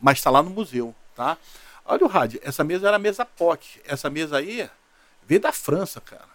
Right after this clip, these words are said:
Era, era, eu acho que era resto lá e mandaram pra cá, pra cá era o... Pô, cara, aquilo lá, olha lá, o, o nosso rádio era aquele lá, ó.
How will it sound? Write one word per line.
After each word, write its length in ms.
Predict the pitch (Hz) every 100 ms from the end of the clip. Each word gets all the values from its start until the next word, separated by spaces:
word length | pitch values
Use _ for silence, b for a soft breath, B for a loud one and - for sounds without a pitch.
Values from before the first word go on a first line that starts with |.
| _ _ _
Era, 160 | 147 202
era, 480 | 214 156 202 190 127
eu 80 | 175
acho 140 | -
que 60 | 247
era 140 | 247
resto 400 | 139 151 - 131
lá 160 | 131 180
e 380 | 214 196 156 143
mandaram 320 | 160 151 160 -
pra 160 | 151
cá, 140 | 175 180
pra 160 | 175
cá 180 | - 190
era 140 | 233
o... 200 | 403 330 - b b b b -
Pô, 160 | 381
cara, 400 | - - 90 101
aquilo 240 | 107 - 180
lá, 100 | 226
olha 60 | 311
lá, 40 |
o, 220 | 220 151 160
o 80 | 143
nosso 320 | 143 170 165
rádio 260 | 139 196
era 100 | 240
aquele 160 | 262 285
lá, 180 | 294
ó. 80 | 165